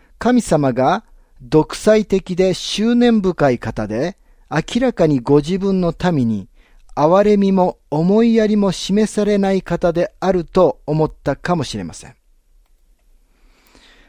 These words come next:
アブラハムが神様に対して歪んだ見方をするかもしれないので、神様はご自分がこれからなされることを彼に知らせたのです。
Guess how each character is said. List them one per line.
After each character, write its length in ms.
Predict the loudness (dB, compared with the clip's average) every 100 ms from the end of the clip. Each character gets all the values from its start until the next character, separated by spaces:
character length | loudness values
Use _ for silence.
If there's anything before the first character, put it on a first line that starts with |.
| -4
ア 100 | 0
ブ 120 | 2
ラ 60 | 2
ハ 100 | 2
ム 100 | 2
が 140 | 0
神 220 | 0 -2
様 220 | -2 -2
に 120 | -2 -2
対 160 | -4
し 80 | -2
て 180 | 2 2
歪 380 | 2 0 2 2
ん 80 |
だ 160 | 2 0
見 120 | 0
方 340 | -2 -4 0 0
を 80 |
す 200 | 0 -4
る 120 | -4 -4
か 180 | -4
も 140 | -4 -4
し 220 | -6 -2
れ 140 | 2
な 140 | 2 0
い 40 |
の 120 | -2
で、 340 | -4 -6 -6 -8 _ _ -20 -6
神 220 | -4 -2
様 260 | -2 -2 0
は 140 | 0
ご 160 | 2 0
自 200 | 0 -2
分 220 | -2 2
が 260 | 2 2 -2 -12 -20 -20 -10
こ 140 | -2 2
れ 100 | 2
か 200 | 0 2
ら 120 | 2
な 180 | 2 0
さ 200 | 2 0
れ 120 | 0
る 120 | -2
こ 160 | -4 -4
と 220 | 0 0
を 40 |
彼 380 | 0 -2 0 0
に 120 | -2
知 200 | -4 -6
ら 100 | -6
せ 180 | -6 -8
た 120 | -10
の 100 | -14
で 100 | -18 -20
す。 180 | -20